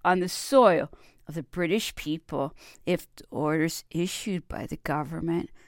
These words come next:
to the captain of the Bellerophon to receive myself and my suite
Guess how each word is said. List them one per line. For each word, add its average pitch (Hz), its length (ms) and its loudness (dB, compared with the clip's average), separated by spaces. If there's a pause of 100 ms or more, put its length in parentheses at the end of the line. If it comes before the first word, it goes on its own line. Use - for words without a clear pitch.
to - 120 -14
the - 80 -10
captain - 600 -2
of 147 80 -2
the - 100 -6 (100)
Bellerophon 160 760 -2 (300)
to - 120 -10
receive 202 680 -4
myself - 560 -2 (160)
and 277 180 4
my 165 160 2
suite - 560 -4